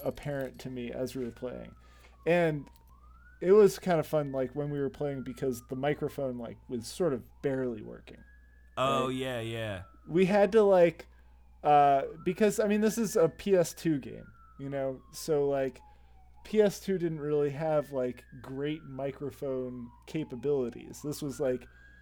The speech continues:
Speaker 1: pre-online games. Like, nobody really <laughs> had a use for
Speaker 2: Mm-hmm.
Speaker 1: a microphone,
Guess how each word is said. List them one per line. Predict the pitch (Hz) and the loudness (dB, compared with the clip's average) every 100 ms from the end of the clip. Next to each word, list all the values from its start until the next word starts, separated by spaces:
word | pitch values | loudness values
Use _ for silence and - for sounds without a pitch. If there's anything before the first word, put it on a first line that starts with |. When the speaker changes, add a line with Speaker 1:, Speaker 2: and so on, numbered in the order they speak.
| - - - - | -20 -20 -20 -20
Speaker 1:
pre-online | - - 190 185 170 151 - - 143 139 139 131 123 117 | -12 0 2 4 2 -2 -6 -6 0 2 2 -2 -2 -4
games. | 110 131 117 113 - | -4 -4 -6 -12 -10
Like, | 113 | -8
nobody | 117 135 127 127 | 0 0 2 0
really | 127 131 147 | 0 2 0
<laughs> | 110 | 2
had | 170 165 | 4 6
a | 175 | 6
use | - 151 170 147 - - | 4 -4 -4 -4 -6 -10
for | - 135 123 | -4 0 0
Speaker 2:
Mm-hmm. | 117 113 | -2 -4
Speaker 1:
a | 123 | 0
microphone, | 165 262 214 170 160 127 123 180 | 4 4 4 0 2 2 0 -6